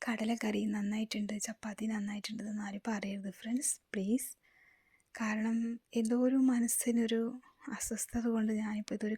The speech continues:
കാര്യം പറയാണ് ട്ടോ. പിന്നെ അപ്പോൾ ഇതിപ്പോൾ എവിടെ നിന്ന് തുടങ്ങണമെന്ന് എനിക്കറിയില്ല. എന്നാലും ഞാൻ പറയണല്ലോ, എൻ്റെ ഒരു സമാധാനത്തിന് ഞാൻ പറയണല്ലോ. അപ്പോൾ ഞാനിപ്പോൾ ഈ ഒരു YouTube ചാനൽ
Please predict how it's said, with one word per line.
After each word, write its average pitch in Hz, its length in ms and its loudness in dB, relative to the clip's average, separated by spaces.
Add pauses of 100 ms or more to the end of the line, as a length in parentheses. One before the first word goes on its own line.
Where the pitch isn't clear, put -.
കാര്യം 214 300 -4
പറയാണ് 202 420 -6
ട്ടോ. 185 160 -6 (1400)
പിന്നെ 202 400 -2 (1600)
അപ്പോൾ 226 300 -4
ഇതിപ്പോൾ 226 260 -2
എവിടെ 220 300 0
നിന്ന് 240 220 4
തുടങ്ങണമെന്ന് 220 540 2
എനിക്കറിയില്ല. 208 720 0 (520)
എന്നാലും 220 400 0 (100)
ഞാൻ 240 220 4 (100)
പറയണല്ലോ, 220 580 2
എൻ്റെ 196 220 -4
ഒരു 220 140 0
സമാധാനത്തിന് 233 760 0 (720)
ഞാൻ 226 280 2
പറയണല്ലോ. 214 520 -2 (760)
അപ്പോൾ - 220 2
ഞാനിപ്പോൾ 233 760 4
ഈ 233 160 2
ഒരു 226 140 6 (120)
YouTube 214 460 0
ചാനൽ 220 460 0